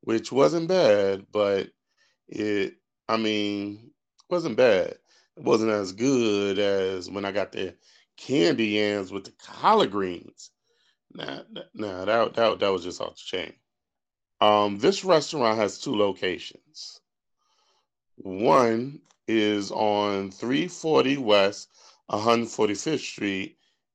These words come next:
in New York, of course, Har-, not f-, right in Harlem. And I tell you, when you walk in, they greet you, you know, as you wait online, from when you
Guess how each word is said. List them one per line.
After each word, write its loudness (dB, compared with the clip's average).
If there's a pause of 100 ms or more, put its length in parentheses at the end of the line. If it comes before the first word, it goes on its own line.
(120)
in -2
New 0
York, 0 (480)
of -20
course, -2
Har-, -6 (540)
not 2
f-, -6
right 2
in 0
Harlem. 2 (680)
And 2
I 0
tell 0
you, 2
when -2
you -4
walk 2
in, 0 (380)
they 4
greet -2
you, -8 (1000)
you 0
know, 2
as 2
you -4
wait 2
online, -2 (1120)
from -4
when -4
you -6